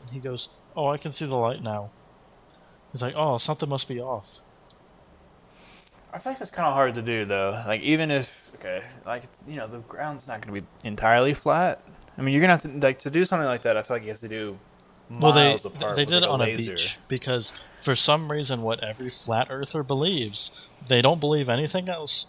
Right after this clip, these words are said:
Speaker 1: but they, they also believe that sea level is abs-, is zero, which makes sense.
Speaker 2: Yeah, I, I guess in a
Speaker 1: Water,
Speaker 2: sense,
Speaker 1: water
Speaker 2: yeah.
Speaker 1: can't just,
Speaker 2: That's
Speaker 1: like, rise unless you, unless you pick up, unless it's suspended in an item.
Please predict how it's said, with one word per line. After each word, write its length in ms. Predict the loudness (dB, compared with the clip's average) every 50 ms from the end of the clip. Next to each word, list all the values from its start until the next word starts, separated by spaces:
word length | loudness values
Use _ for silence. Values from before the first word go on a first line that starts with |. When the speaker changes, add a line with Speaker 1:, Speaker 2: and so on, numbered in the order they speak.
| -12 _ _ _
Speaker 1:
but 140 | -6 -2 0
they, 360 | 0 0 2 0 0 -2 -2
they 180 | -2 -2 -2
also 400 | 0 -4 -6 -6 -6 -4 -4 -6
believe 520 | -4 -2 -4 -4 -2 -2 -4 -6 -8 -4 -2
that 260 | -2 -2 -2 -4 -8 -20 -20 -20 _ _ _ _ -14
sea 260 | -10 -6 -4 -4 0
level 340 | 0 0 0 0 -2 -2 -2
is 280 | -2 -2 -4 -10 -12 -12
abs-, 360 | -10 -10 -8 -6 -6 -6 -6 -4
is 140 | -4 -4 -4
zero, 320 | -2 -6 -6 -6 -6 -10 -12 -14 -20 -20 -20 -20 _ -20 _ -20 -20 _ -20 -20 _ _ -20 -20 _ -20 _ _ -20 -20 -20 -20 -20 _ -20 _ -8 -6
which 180 | -6 -6 -4
makes 180 | -4 -6 -4 -4
sense. 380 | -4 -4 -4 -4 -8 -8 -10 -16
Speaker 2:
Yeah, 60 | -18 -18 -18 -20 -20 -20 -20 -12 -8
I, 60 | -8
I 20 | -6
guess 120 | -4 -2
in 40 | 0
a 20 |
Speaker 1:
Water, 160 | 2 2 2 0
Speaker 2:
sense, 220 | -2 -4 -2 2
Speaker 1:
water 180 | 2 2 2 4
Speaker 2:
yeah. 140 | 2 2
Speaker 1:
can't 180 | 2 0 -2 -4
just, 280 | -6 -6 -6 -6 -6 -6
Speaker 2:
That's 0 |
Speaker 1:
like, 180 | -8 -10 -10 -12 -16 -18 -14
rise 540 | -12 -10 -10 -8 -8 -8 -8 -8 -8 -10 -8
unless 360 | -8 -4 -4 -4 -4 -4 -6 -8
you, 180 | -10 -10 -10 -10
unless 300 | -8 -8 -8 -8 -8 -12
you 60 | -14
pick 280 | -12 -12 -12 -10 -8
up, 160 | -8 -8 -8 -10 -18 -20 -20 _ -20 -20 -20 -20 _ -20 _ _ -8
unless 260 | -4 -4 -2 -2 -4
it's 140 | -8 -8 -10
suspended 520 | -10 -8 -8 -6 -6 -6 -6 -4 -6 -6 -4
in 160 | -4 -4 -4
an 140 | -6 -6 -4
item. 400 | -4 -4 -4 -6 -8 -10 -14